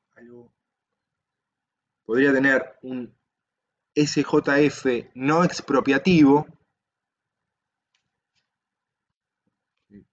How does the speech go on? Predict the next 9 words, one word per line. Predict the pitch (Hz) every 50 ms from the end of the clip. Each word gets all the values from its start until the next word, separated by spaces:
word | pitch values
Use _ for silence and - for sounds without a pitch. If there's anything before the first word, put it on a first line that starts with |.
| _ _
tocando | - 98 - 107 104 101 98 98 95 _
todo. | - 120 113 104 101 110 - _ _ _ _ _ _ _ _ _ _ _ _ _
Un | 107 113 120
S | 139 143 - - 135
J | - - 143 139 - 139 131 131
F | 131 123 - - 139 139 139 - _ _ _ _ _ _ _ _
no | 113 120 135 156 170
expropiativo | 170 - - - - 135 123 - 139 - - 202 202 190 170 143
sería, | - 123 117 120 120 120 117 113 -